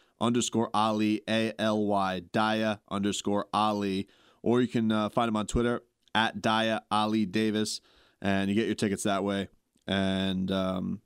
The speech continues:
make sure you're out there supporting local boxing, supporting local mixed martial arts. Um, you know, I know a lot of our fans here always pine for the big shows, but there's a lot of great shows that get put on otherwise and in the meantime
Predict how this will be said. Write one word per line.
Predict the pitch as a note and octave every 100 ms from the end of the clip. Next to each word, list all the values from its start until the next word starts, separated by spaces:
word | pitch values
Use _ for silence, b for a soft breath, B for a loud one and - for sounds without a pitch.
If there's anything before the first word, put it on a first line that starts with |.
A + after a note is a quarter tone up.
| -
make | G#2+ G#2+
sure | A2
you're | G#2
out | G2+
there | G#2+ G2+
supporting | - - A#2 G#2+ G#2
local | G#2 G2
boxing, | G#2 G2+ G2+ A2+ G#2
supporting | F#2+ F2+ A2+ A2
local | G#2 G#2 G#2
mixed | G#2 -
martial | G#2 - G2+
arts. | G2 G2 - B B B B G2
Um, | F#2+ F#2+ F#2 F#2+ - _ _ -
you | F#2+
know, |
I | F#2 G2
know | G#2+
a | G#2
lot | G2+
of | G2
our | F#2+
fans | - G#2 G2 -
here | G#2 G#2 F#2+ b b b b
always | A2+ A#2+ A2+
pine | - B2 A#2
for |
the | A2+
big | A2 A#2
shows, | - B2+ A2+ G2+
but | G2
there's | G#2
a |
lot | A2 A2+
of | G2+
great | A2+ A2
shows | - A2+ G#2
that | G#2
get | G#2
put | B2
on | F#2+ A2 G#2+ G#2 b b b b b b b _ _
otherwise | C3+ C#3 B2+ A2 G#2 G#2+
and | G#2+ A2+
in | A#2
the | A2+
meantime | A#2+ A#2+ A2 A2 G#2 G2